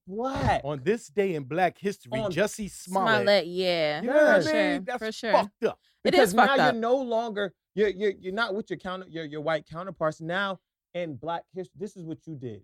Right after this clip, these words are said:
Speaker 1: You
Speaker 3: Yeah.
Speaker 1: disrespected us. So this is why I, I, I, this is why I feel like I'm holding on. Like, yo,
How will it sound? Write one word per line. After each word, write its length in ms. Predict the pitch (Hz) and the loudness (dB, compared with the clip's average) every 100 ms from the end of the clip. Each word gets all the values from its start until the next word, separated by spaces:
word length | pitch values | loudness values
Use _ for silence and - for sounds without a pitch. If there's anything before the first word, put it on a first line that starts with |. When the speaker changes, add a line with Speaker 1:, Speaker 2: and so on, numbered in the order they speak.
| - | -12
Speaker 1:
You 140 | 185 220 | -8 -4
Speaker 3:
Yeah. 420 | 208 196 185 185 | -2 0 -2 -2
Speaker 1:
disrespected 280 | 190 - 185 | -2 -2 -4
us. 280 | 220 147 90 _ _ _ _ _ _ _ _ _ | -4 -6 -8 _ _ _ _ _ _ _ _ _
So 280 | - 208 185 _ _ | 0 2 0 _ _
this 120 | 240 247 | -8 -4
is 100 | 220 | 0
why 280 | 208 180 - - | 2 0 -4 -2
I, 60 | |
I, 140 | 196 - | -2 -4
I, 20 | - _ _ | -14 _ _
this 180 | 190 226 | -8 -8
is 140 | 202 | -6
why 260 | 185 185 170 | 0 2 2
I 180 | 156 165 - | 0 -2 -2
feel 140 | 180 165 | -4 -2
like 180 | 143 - | -2 -4
I'm 200 | 143 135 139 | -12 -14 -14
holding 340 | 160 139 131 | -14 -12 -12
on. 220 | 156 156 | -12 -10
Like, 200 | 131 117 | -10 -10
yo, 260 | 151 151 | -8 -8